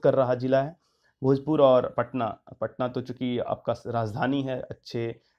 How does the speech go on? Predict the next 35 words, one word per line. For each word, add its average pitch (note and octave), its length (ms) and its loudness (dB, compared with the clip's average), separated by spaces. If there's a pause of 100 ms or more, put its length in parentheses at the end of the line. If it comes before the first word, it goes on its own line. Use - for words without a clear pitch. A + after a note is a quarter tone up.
(120)
इनकम A#2+ 320 0
वाले, A#2 220 2
ए, A2+ 580 -6
अम, A2 340 -6
जो A2 240 -4
लोग A#2 340 0
होते B2 260 -6
हैं A#2+ 180 -6
वो C3 220 0
भी, D3 200 -8
प्लस C3 360 -4 (640)
यहाँ A2+ 180 -6
बहुत A2+ 200 -4
सारा A#2+ 240 0
डेवलपमेंट A#2+ 600 -2
है, B2+ 60 -2
बहुत A2+ 220 -4
सारे A2+ 160 -6
ऑफिसेज A#2+ 520 -6
हैं, A#2 280 -10 (320)
अ, G#2+ 520 -6 (280)
रोजगार B2 380 4
के B2+ 80 -4
बहुत A#2 220 -4
सारे A#2 160 -2
उपाय - 280 -2
हैं, F3+ 160 -10
तो A3+ 100 -8
यहाँ F#3 280 -6
का A3+ 240 -4
जो D#3 160 -4
है D3+ 100 -4
इनकम C#3 380 -4
अच्छा - 280 -10
है। G2 180 -20